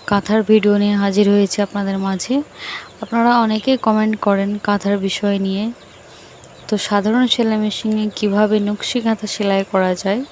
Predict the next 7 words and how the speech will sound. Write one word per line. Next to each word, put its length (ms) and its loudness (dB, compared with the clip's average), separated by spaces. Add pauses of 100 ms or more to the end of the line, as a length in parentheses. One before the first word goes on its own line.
(680)
সেটা 340 -2
আমি 140 0
আপনাদেরকে 540 -2
করে 220 0
দেখাচ্ছি 580 -2
আজকে। 340 -6 (2500)
এবং 280 0